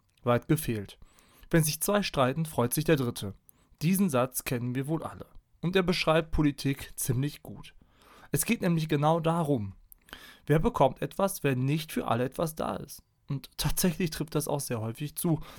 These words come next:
denn überraschenderweise ist nie genug für alle da. Politik bezeichnet also sämtliche Maßnahmen und Regularien,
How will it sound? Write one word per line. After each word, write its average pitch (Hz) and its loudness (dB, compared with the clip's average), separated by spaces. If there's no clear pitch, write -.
denn 160 6
überraschenderweise 151 0
ist - -8
nie 151 6
genug 107 -2
für - -4
alle 104 -4
da. 95 -8
Politik 180 4
bezeichnet 175 0
also 160 0
sämtliche 143 0
Maßnahmen 151 2
und 196 -4
Regularien, 135 -2